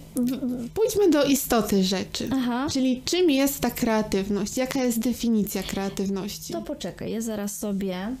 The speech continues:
Speaker 2: zaraz sięgniemy po słownik, e,
Speaker 1: O, właśnie.
Speaker 2: nasz słownik języka polskiego i zobaczymy, jak to jest definiowane. Kreatywny, zdolny do tworzenia czegoś nowego. Oryginalny, twórczy,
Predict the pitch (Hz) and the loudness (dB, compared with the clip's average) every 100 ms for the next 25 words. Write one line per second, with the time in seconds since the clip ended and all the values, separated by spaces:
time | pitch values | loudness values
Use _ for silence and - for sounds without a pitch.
0 | - - - - - - - - - 160 | -12 -20 -20 -20 -20 -20 -20 -20 -12 -10
1 | - - - - - 226 220 214 214 214 | -10 -16 -20 -20 -14 -10 -8 -8 -6 -6
2 | 214 208 202 - - 202 196 208 262 285 | -6 -8 -10 -10 -6 -4 -2 -2 0 0
3 | 254 226 - 233 208 196 - 226 262 254 | 0 -2 -2 -2 0 -2 -4 0 2 2
4 | 208 202 185 190 214 - - 202 190 269 | 2 2 2 0 -2 -4 -4 -2 0 2
5 | 226 202 208 - 240 233 240 339 - 294 | 2 0 -2 -6 -4 -4 -4 -4 -4 -2
6 | 269 262 233 240 220 - 190 - 247 440 | -2 -2 -2 -2 -6 -4 -6 -4 -2 2
7 | 370 285 - 294 294 285 233 233 247 - | 2 0 0 0 2 2 0 0 -4 -4
8 | 226 220 226 233 196 208 - 208 208 196 | -2 0 0 0 0 -2 -2 0 2 0
9 | 175 185 180 180 180 180 226 285 359 - | 0 -2 -2 -2 -2 -4 -4 -4 -6 -10
10 | - - - - - - - - - 370 | -16 -20 -20 -20 -20 -20 -18 -10 -4 -2
11 | 403 392 202 170 - 196 233 349 403 349 | 0 2 2 0 -2 -4 -2 0 0 0
12 | 247 - 240 202 220 247 190 175 208 262 | -2 0 0 2 0 0 -2 0 0 0
13 | 311 269 175 - - - - 277 240 220 | 0 0 -2 -2 -6 -8 -4 -2 0 0
14 | 196 214 233 233 - 196 196 - 202 | 0 0 -2 -2 -4 -4 -4 -4 -6